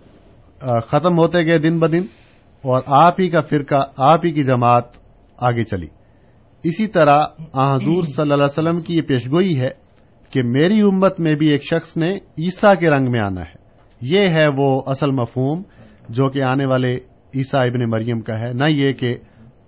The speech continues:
پرانا کوئی نبی دوبارہ زندہ ہو کر اس دنیا میں آئے گا۔ تو یہ حقیقت ہے اس بات کی کہ ایک ہی وجود کے دو ٹائٹل ہیں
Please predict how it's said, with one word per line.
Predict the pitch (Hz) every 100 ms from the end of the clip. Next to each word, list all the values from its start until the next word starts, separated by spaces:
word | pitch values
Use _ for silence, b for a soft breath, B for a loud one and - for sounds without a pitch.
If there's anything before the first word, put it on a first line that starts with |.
| _ _ _ -
پرانا | 127 131 147
کوئی | 139 131
نبی | 120 127 143
دوبارہ | 123 113 127 151 156
زندہ | 131 131 127
ہو | 113 110
کر | 117
اس | 110 110
دنیا | 110 110
میں | 107 101
آئے | 101 104
گا۔ | 127 - b b b b b b
تو | 131 127
یہ | 131 170 160 143 143 _ 117 - - _ _ - - -
حقیقت | 113 117 143 151 151 135
ہے | 123
اس | - - 127 120
بات | 120 123
کی | - 131 - b b b b b _ -
کہ | 127 127 127 - _
ایک | 147 190 190 185
ہی |
وجود | 151 127 131 143 -
کے | 135 123
دو | 135 165
ٹائٹل | - 120 120 120 107
ہیں | 120